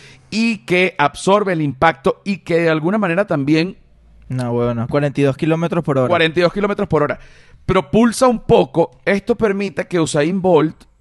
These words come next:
Speaker 1: y, y cualquier atleta llegue al máximo de su velocidad.
Speaker 2: Ujú.
Speaker 1: Pero si tú pones a correr a Usain Bolt con unos zapatos normales en una calle,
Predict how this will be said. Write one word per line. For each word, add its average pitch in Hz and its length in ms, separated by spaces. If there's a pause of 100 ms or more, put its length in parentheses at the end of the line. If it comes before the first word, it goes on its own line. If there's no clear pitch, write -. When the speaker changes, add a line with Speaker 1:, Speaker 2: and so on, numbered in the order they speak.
(360)
Speaker 1:
y, 104 340
y 104 140
cualquier 127 680 (480)
atleta 135 440
llegue 139 360
al 131 240
máximo 135 540
de 110 40
su 107 180
velocidad. - 580
Speaker 2:
Ujú. 135 480
Speaker 1:
Pero 165 160
si 139 120
tú 143 140
pones 202 260
a 220 120
correr 151 500
a 131 80
Usain 131 440
Bolt 160 300
con 123 160
unos 127 160
zapatos 151 360
normales 135 500
en 123 80
una 131 220
calle, 160 500